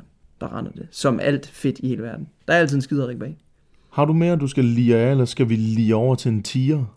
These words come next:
Speaker 1: Lad os lire over til en tier.
Speaker 2: Det var flot
Speaker 1: Den, den er
Speaker 2: overskud,
Speaker 1: spændt på, den her overgang her.
Speaker 2: Ja, men jeg havde ikke mere end lire og tier.
Speaker 1: Hvor er det i vores, øh, podcast? Hvad er det, vi skal til nu? Skal vi til at fortælle noget mere om
Speaker 2: Ja.
Speaker 1: Okay.
Speaker 2: Nu skal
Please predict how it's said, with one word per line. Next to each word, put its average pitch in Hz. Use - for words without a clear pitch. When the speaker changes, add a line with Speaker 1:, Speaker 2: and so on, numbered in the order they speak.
Speaker 1:
Lad 95
os 123
lire 160
over 196
til 170
en 196
tier. 131
Speaker 2:
Det 110
var 104
flot -
Speaker 1:
Den, 170
den 139
er 160
Speaker 2:
overskud, 135
Speaker 1:
spændt 160
på, 143
den 131
her 131
overgang 131
her. 135
Speaker 2:
Ja, 123
men 117
jeg 120
havde 147
ikke 127
mere 120
end 110
lire 117
og 95
tier. 110
Speaker 1:
Hvor 180
er 185
det 190
i 147
vores, 127
øh, 127
podcast? -
Hvad 196
er 208
det, 175
vi 131
skal 123
til 190
nu? 190
Skal 151
vi 131
til -
at 165
fortælle 226
noget 185
mere 165
om 127
Speaker 2:
Ja. 131
Speaker 1:
Okay. -
Speaker 2:
Nu 175
skal 156